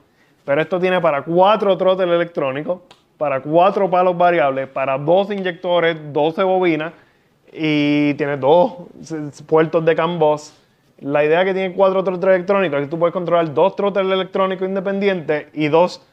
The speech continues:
válvulas de wastegate electrónicas independientes también. Todos los corre independientes.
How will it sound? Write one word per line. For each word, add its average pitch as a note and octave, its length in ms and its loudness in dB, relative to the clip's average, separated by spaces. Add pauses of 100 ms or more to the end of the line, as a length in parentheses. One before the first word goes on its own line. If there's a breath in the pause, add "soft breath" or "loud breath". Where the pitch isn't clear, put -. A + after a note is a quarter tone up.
(160 soft breath)
válvulas E3+ 560 0
de D#3+ 80 0
wastegate D#3 760 -4
electrónicas D3+ 760 -4 (100)
independientes C#3+ 720 -4
también. C3 400 -8
Todos F3 340 2
los E3 140 -2
corre F3 280 -2
independientes. C3 720 -6